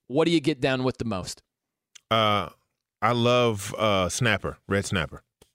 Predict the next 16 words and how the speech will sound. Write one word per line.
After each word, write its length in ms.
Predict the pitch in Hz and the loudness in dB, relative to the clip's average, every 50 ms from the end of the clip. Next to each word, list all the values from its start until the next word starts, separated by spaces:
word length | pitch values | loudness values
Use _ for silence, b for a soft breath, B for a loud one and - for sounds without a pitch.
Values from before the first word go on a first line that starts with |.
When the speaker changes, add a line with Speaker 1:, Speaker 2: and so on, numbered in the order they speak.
| _ _ _ _ _ _ _ _ _ _ _ _ _ _ _ - - | _ _ _ _ _ _ _ _ _ _ _ _ _ _ _ -6 -2
Speaker 2:
Love 180 | 95 101 110 101 | 0 0 0 0
Speaker 1:
Is 40 | - | 0
that 60 | 131 | 2
Speaker 2:
snapper. 140 | 123 139 135 | 2 2 2
Speaker 1:
number 200 | 143 123 131 147 | 2 2 2 2
one? 260 | 156 170 202 214 220 - | 2 2 2 0 0 0
Speaker 2:
Yep. 200 | 104 131 143 - _ _ - | 0 0 0 -2 _ _ -4
Love 200 | 95 101 110 107 | -2 -2 -2 0
snapper, 460 | - 120 117 120 117 143 139 143 135 - - | 0 0 2 2 2 0 -2 -2 -2 -6 -2
crab, 320 | - 113 113 120 127 151 | 0 2 2 2 2 2
and 80 | 151 135 | 0 0
Speaker 1:
Okay. 80 | 131 | 2
Speaker 2:
shrimp. 200 | 110 98 82 - _ _ _ _ - - _ _ _ _ _ _ _ _ _ _ _ _ _ - | 0 0 -2 -6 _ _ _ _ -20 -20 _ _ _ _ _ _ _ _ _ _ _ _ _ -8
Speaker 1:
Crab 340 | - - 135 143 165 175 170 | -2 0 2 2 2 2 2
and 140 | 185 175 - | 0 0 0
shrimp. 500 | - - 160 165 143 123 113 - - | 0 2 2 2 2 0 -2 -4 -8